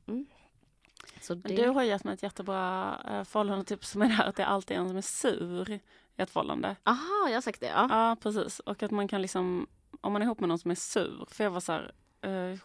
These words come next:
Speaker 2: kommer ihåg att vi pratade om det här en gång för jättelänge sedan. Jag var ihop med någon som var sur hela tiden.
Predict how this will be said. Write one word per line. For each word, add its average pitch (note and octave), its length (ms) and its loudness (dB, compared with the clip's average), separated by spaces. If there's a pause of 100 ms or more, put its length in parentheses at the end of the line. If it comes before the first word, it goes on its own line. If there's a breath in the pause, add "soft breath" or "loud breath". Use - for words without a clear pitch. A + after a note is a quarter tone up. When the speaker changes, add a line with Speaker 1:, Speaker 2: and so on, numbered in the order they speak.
Speaker 2:
kommer G3+ 180 -2
ihåg F#3 60 -4
att - 60 -14
vi F3+ 60 -6
pratade F3+ 280 -6
om E3 60 -4
det F#3+ 60 -2
här E3+ 140 -2
en E3+ 80 -4
gång E3+ 100 -4
för - 80 -12
jättelänge - 300 -4
sedan. F#3+ 260 -8
Jag G#3+ 140 2
var G#3+ 80 6
ihop A#3 160 2
med F3+ 80 0
någon F3 120 0
som F#3+ 60 -4
var E3+ 80 -4
sur - 260 -6
hela F#3 160 -6
tiden. F3+ 240 -8